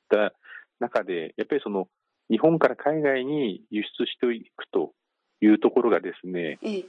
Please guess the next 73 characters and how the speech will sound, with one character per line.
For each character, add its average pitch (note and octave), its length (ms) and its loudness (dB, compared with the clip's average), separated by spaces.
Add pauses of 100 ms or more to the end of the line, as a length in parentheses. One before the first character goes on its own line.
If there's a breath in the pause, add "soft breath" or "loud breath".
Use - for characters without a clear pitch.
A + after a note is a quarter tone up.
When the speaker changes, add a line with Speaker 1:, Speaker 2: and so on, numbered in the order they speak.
Speaker 1:
ま A#2 100 4
あ、 G2 40 -4
非 - 60 -16 (140)
常 C#3 140 8
に C#3 180 6
そ C3+ 120 4
の、 B2 520 2 (140)
ま A2+ 140 0
あ、 E2+ 60 -4
日 G#2 120 -4
本 G3 160 -2
に B2 100 -4
と G#2 100 -4
っ - 20 -4
て - 100 -4
も F#2+ 100 -6
非 G2 120 -2
常 G2 160 -2
に F#2+ 240 -6 (400)
重 G2+ 160 6
要 G2 160 8
で G2 80 6
あ F#2 40 6
る E2+ 120 -2
と。 - 240 -10
で、 A2 80 2
中 E3+ 240 0
国 D3 240 2
に G#2+ 80 0
と C#3+ 80 2
っ D3 40 -2
て B2 100 -2
も G2+ 140 0
そ G2 80 0
の、 G2 200 2 (420)
ま G2+ 80 4
あ、 F#2+ 40 0
輸 G#2 160 2
入 G#2+ 240 2
を G#2+ 160 0 (260)
拡 - 240 -2
大 G#2 260 4
す A2+ 60 0
る A2 100 4
っ - 40 -20
て - 80 0
い - 20 2
う、 D#2+ 40 -6
ま F2 80 2
あ、 E2 40 -2
こ - 100 -2
れ F#2+ 140 4
そ G2+ 80 0
の F#2 40 0
輸 G2 140 0
入 G#2 140 0
博 - 220 -10
が - 40 -10
国 - 180 -6
家 G2+ 140 -2
的 G2+ 180 -4
な G#2 120 2
イ G2+ 80 2
ベ G#2 100 2
ン G2 60 -4
ト - 100 -2
っ - 20 -2
て - 200 -6
こ F#2 100 -2
と - 80 -6
も F#2 60 0
あ F#2 40 -2
っ - 40 -8